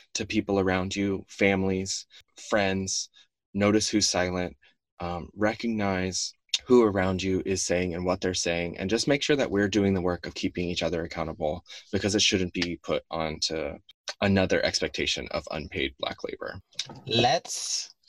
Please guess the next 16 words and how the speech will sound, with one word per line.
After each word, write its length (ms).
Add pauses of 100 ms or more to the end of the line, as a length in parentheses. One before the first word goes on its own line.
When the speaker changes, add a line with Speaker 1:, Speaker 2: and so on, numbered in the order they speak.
(120)
Speaker 2:
move 240
on. 720 (120)
Speaker 1:
Yeah. 300 (480)
Speaker 2:
Let's 260
Speaker 1:
Uh, 60
Speaker 2:
talk 200
about 200
some 160
lighter 300
things. 360
I, 520 (580)
twenty-four 340
hours 300
has 160
been 120
enough 280